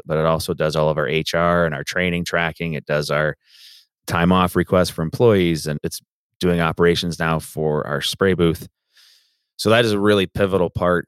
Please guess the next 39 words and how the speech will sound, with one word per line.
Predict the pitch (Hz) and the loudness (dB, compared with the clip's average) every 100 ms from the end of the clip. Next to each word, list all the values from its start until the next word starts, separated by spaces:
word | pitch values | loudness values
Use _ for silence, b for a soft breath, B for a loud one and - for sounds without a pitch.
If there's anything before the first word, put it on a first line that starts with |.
| _ | _
of | 85 80 | -10 -6
our | 80 | -6
tech | 78 - 82 | -6 -8 -8
stack. | - 78 76 71 - _ _ | -8 -8 -8 -12 -20 _ _
We | 85 92 | -2 2
also | 90 - 104 92 | 2 0 0 0
use | 87 87 85 80 | -2 -2 -4 -6
Company | - 92 92 104 | -4 -4 -2 -2
Cam. | - 104 117 131 _ _ - _ | -2 -2 -2 -4 _ _ -20 _
We | 85 82 | -6 -4
find | - 90 85 | 0 2 0
Company | - 92 95 87 | 0 -2 0 -4
Cam | - 87 90 | -2 -2 0
is | 82 73 - - - | -2 -4 -8 -8 -10
a | |
godsend, | 71 80 85 - 95 95 95 - _ _ _ _ _ - | -2 0 0 0 2 2 -2 -10 _ _ _ _ _ -12
a | 85 | -6
very | 87 92 90 | 2 4 4
easy | - 90 90 82 | 2 -2 -2 -4
communication | - 92 87 - 85 82 85 | -6 -2 -2 0 -2 -2 -4
tool | - 87 85 82 | -4 -2 0 0
for | - 80 | -2 -8
pictures, | 76 90 - 90 85 82 78 | -4 -4 -2 0 0 0 -2
and | 76 73 71 67 _ _ _ _ _ _ | -6 -8 -12 -16 _ _ _ _ _ _
we | 80 | -6
use | 80 82 80 | -2 0 0
it | 80 - - | -2 -2 -6
in | 78 | -2
our | 78 | 0
estimating | 82 - 90 85 | 0 0 0 0
process | 80 82 80 82 - | 0 -2 -2 -6 -6
as | 71 | -4
well. | 76 82 82 - b b b b b | 0 0 0 -4 b b b b b
For | - 101 | 0 4
estimates, | 113 120 117 107 95 | 4 2 0 0 0
we | |
use | 95 90 | 0 0
Paint | - 107 | -2 -4
Scout. | - 110 131 | -2 0 0